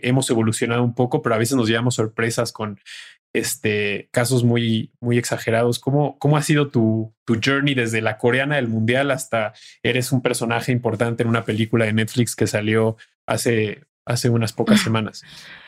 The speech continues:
Speaker 2: Pues yo creo que para responder esa pregunta,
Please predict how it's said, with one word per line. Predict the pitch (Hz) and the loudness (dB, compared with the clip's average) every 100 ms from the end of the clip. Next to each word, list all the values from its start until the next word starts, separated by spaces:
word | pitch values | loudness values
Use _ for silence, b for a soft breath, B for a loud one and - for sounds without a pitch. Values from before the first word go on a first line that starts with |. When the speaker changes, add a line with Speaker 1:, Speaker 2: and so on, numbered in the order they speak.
| B B | B B
Speaker 2:
Pues | 269 254 | 2 4
yo | 285 | 4
creo | 320 | 0
que | 330 311 294 - _ - - | 0 -2 -4 -6 _ -12 -4
para | 220 202 | 2 2
responder | 196 202 220 220 | 0 -4 0 4
esa | 247 254 - _ - | 4 2 -2 _ 0
pregunta, | 196 175 175 202 196 196 196 226 | 4 4 4 -2 0 2 4 2